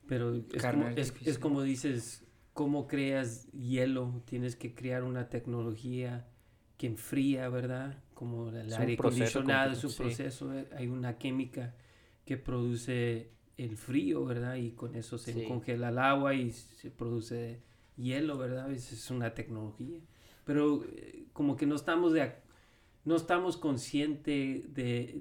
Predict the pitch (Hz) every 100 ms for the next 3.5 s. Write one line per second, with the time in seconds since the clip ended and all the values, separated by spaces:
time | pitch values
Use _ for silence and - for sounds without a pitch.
0 | 135 120 117 117 123 - 127 120 117 120
1 | 127 160 277 117 123 - - - - -
2 | - _ - 120 - 117 131 120 113 123
3 | 120 127 117 117